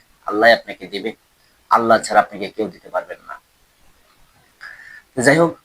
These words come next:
যে কোনো আমলই করবেন, অবশ্যই সে আমলের প্রতি বিশ্বাসী অর্জন করবেন,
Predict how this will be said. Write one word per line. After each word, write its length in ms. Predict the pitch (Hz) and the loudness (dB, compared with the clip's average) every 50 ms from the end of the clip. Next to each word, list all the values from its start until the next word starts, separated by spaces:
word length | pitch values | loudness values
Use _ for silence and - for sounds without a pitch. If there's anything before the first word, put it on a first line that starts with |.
| _ _ _ _ _ | _ _ _ _ _
যে 240 | 143 139 123 170 170 | -4 2 2 2 2
কোনো 360 | 170 - 180 170 170 165 160 | 2 2 2 4 6 6 6
আমলই 420 | 160 - - 143 143 151 147 147 147 | 6 4 2 2 4 4 4 2 2
করবেন, 260 | 143 127 113 113 127 123 | 2 -2 -2 -2 -4 -4
অবশ্যই 500 | 113 110 139 143 - - - 156 156 147 | -4 -2 0 0 0 2 4 4 4 4
সে 220 | 135 - - 127 | 4 2 4 6
আমলের 280 | 117 117 123 131 127 123 | 4 6 4 2 0 0
প্রতি 240 | 110 120 110 120 107 | -4 -6 -10 -12 -10
বিশ্বাসী 460 | 101 113 - - - 127 117 - 127 | -4 0 0 0 0 0 -2 0 0
অর্জন 280 | 110 107 104 120 123 113 | 0 0 0 -4 -6 -4
করবেন, 340 | - 123 117 117 127 123 | -4 -4 -2 -2 -4 -6